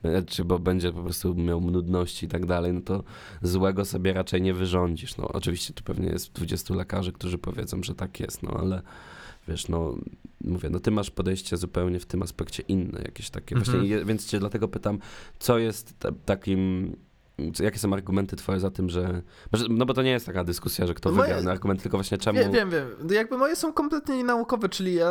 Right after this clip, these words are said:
Speaker 2: zawsze... Ja, ja wiem, że ja zabrzmię teraz po prostu jak guślarz, czy właśnie inny
Speaker 1: Nie, spoko.
Speaker 2: znachor wioskowy, ale po prostu uważam, że kiedy n-,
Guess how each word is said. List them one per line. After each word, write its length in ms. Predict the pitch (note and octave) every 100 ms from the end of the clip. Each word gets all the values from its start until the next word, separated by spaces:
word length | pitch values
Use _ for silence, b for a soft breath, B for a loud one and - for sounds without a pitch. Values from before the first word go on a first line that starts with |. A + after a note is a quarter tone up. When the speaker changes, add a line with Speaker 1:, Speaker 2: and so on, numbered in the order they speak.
| F3+
Speaker 2:
zawsze... 440 | D#3 D#3+ F3 - E3+
Ja, 180 | D#3 E3
ja 140 | E3 F3
wiem, 200 | G#3 D3+
że 120 | D3
ja 100 | C#3+
zabrzmię 380 | C3+ C3+ C3+ C#3+
teraz 200 | C3 C3+
po 60 | C3+
prostu 240 | C3 B2+
jak 180 | C3+ A#2+
guślarz, 420 | A#2 C3+ - A#2
czy 460 | - B2 A#2 A#2 A2+
właśnie 300 | A2+ A#2 B2
inny 320 | A#2+ C3 A#2+ A#2
Speaker 1:
Nie, 120 | A#2
spoko. 160 | A2+ A2
Speaker 2:
znachor 460 | B2 A#2 A2+ A2
wioskowy, 560 | G#2 A2 - A2 A#2 A#2
ale 340 | C3 C3+ C#3+ C#3 B B - B2+
po 80 |
prostu 400 | C#3 D#3+ - E3+ -
uważam, 420 | C#3 D3+ D#3 D#3+
że 180 | C#3+ D3+
kiedy 260 | D3+ D3 D3
n-, 400 | D3 - A#2+